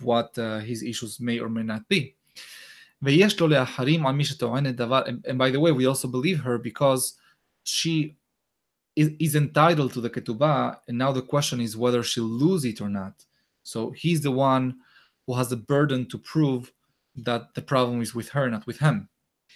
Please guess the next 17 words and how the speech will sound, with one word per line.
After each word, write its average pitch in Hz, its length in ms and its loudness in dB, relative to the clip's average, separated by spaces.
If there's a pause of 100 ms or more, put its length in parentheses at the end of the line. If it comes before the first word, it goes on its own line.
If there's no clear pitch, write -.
(840)
ויש 156 320 2
לו 170 60 4
להחרים 139 540 2
על 123 60 2
מי 139 100 0
שטוענת 123 540 -2
דבר 127 240 -2
שאינה 123 340 -2
יודעת 117 320 0
אותו 113 180 -6
בוודאי, 117 540 2 (600)
and 113 200 -2 (240)
as 113 320 -4
in 123 160 -4
many 135 220 0
cases 131 480 -4
we, 110 60 -14